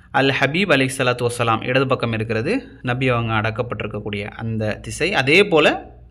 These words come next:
அப்படியே நபி அவங்க போ-, படுக்கிறது போலயே ஆயிஷா ரலியல்லாஹு அன்ஹா என்ன செய்றாங்கன்னா, இந்த சைடு தங்களுடைய படுக்கையை ஆக்கிக் கொள்றாங்க.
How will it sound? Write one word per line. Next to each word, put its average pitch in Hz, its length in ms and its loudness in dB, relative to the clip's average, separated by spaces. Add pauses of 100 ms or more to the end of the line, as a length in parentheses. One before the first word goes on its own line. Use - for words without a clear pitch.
(100)
அப்படியே 170 500 0
நபி 160 320 0
அவங்க 151 280 0
போ-, 135 340 -2 (140)
படுக்கிறது 143 380 2
போலயே 131 440 2 (680)
ஆயிஷா 220 260 4
ரலியல்லாஹு 147 420 4
அன்ஹா - 0 -
என்ன 127 220 0
செய்றாங்கன்னா, 117 600 0 (1600)
இந்த 190 220 4
சைடு 170 280 4
தங்களுடைய 147 760 2 (520)
படுக்கையை 156 440 2
ஆக்கிக் 131 240 -4
கொள்றாங்க. 110 300 -4